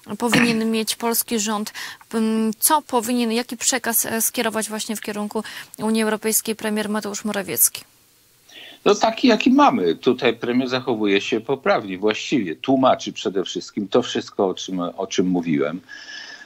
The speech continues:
Speaker 2: E, próbuje zd-, zbudować koalicję, bo już mamy przecież, e, poparcie takich krajów jak Węgry. Kilka miesięcy temu również w trakcie wizyty, e,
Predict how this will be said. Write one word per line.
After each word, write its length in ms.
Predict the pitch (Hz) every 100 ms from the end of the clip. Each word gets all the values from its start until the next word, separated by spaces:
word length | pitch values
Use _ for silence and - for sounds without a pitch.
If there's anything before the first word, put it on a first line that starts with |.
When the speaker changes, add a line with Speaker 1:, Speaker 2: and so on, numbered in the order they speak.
| -
Speaker 2:
E, 500 | 107 104 104 101 95 - 113 101
próbuje 520 | - 120 110 151 131 98
zd-, 320 | 95 101 95 95 110 95
zbudować 640 | 98 92 98 123 123 -
koalicję, 640 | - 110 98 71 - 95 92
bo 220 | 95 95
już 260 | 95 -
mamy 300 | 107 95 90
przecież, 500 | 85 - 85 - -
e, 140 | 98 85
poparcie 600 | - 90 95 95 - 85
takich 280 | 85 - -
krajów 300 | 95 85 82
jak 80 |
Węgry. 400 | 87 104 113 98
Kilka 300 | 78 85 -
miesięcy 480 | 85 82 - 80 92
temu 320 | 80 92 87
również 320 | 82 82 80 -
w 40 |
trakcie 340 | 90 82 -
wizyty, 520 | 80 85 87 85 85 76 - - - - -
e, 360 | - 87 82 78